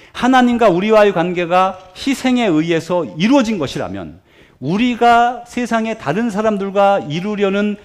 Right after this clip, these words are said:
화평을 위해서는 누구의 희생이 필요합니까?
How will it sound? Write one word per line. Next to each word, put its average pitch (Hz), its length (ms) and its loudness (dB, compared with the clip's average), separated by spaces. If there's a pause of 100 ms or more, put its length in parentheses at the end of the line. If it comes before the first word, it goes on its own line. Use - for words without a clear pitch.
(220)
화평을 220 680 -4
위해서는 175 560 -2 (280)
누구의 208 360 0
희생이 170 300 -4
필요합니까? 131 460 -8